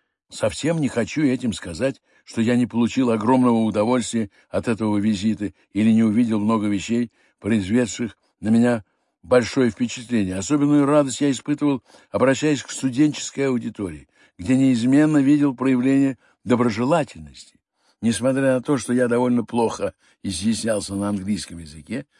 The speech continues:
я неизменно встречал горячий отклик, хотя люди не всегда понимали все, что я говорил. Это помогало мне преодолеть свою робость говорить перед аудиторией на этом языке и способствовало укреплению уверенности в себе,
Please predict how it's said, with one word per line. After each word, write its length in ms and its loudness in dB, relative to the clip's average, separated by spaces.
я 160 2
неизменно 680 2
встречал 520 -2
горячий 560 -2
отклик, 580 -12
хотя 320 -4
люди 360 0
не 140 2
всегда 340 -2
понимали 540 -2
все, 240 -14
что 160 -16
я 240 -10
говорил. 480 -4
Это 200 -8
помогало 480 4
мне 220 2
преодолеть 540 0
свою 280 -4
робость 380 -2
говорить 400 0
перед 280 -2
аудиторией 640 -2
на 120 0
этом 220 0
языке 440 -4
и 180 -2
способствовало 800 -8
укреплению 600 0
уверенности 640 2
в 80 -12
себе, 320 -2